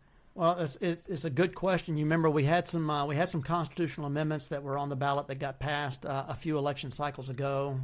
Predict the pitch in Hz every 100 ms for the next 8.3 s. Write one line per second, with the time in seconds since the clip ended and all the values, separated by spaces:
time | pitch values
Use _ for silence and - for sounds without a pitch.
0 | 135 139 143 143 139 127 - 156 147 139
1 | 143 127 139 147 147 139 - - - -
2 | - - - 147 143 139 131 147 135 139
3 | 127 127 - 131 143 135 131 127 - 170
4 | 156 156 139 135 - - 139 147 143 143
5 | 139 135 131 131 135 156 - 151 139 135
6 | 131 135 139 135 147 - 160 135 160 135
7 | 151 131 127 - 135 - 160 151 131 156
8 | 156 151